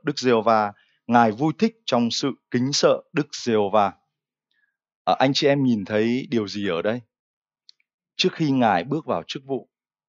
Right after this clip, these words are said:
Esai sống cách thời Chúa Giêsu khoảng gần tám trăm năm.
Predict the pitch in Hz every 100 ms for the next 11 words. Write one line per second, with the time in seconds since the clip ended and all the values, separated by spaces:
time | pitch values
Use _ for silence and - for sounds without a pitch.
0 | _ _ _ _ _ 147 143 - 151 139
1 | 139 - - 120 135 190 - 123 101 104
2 | 107 127 147 135 120 123 90 - 82 98
3 | 87 - 95 117 135 127 127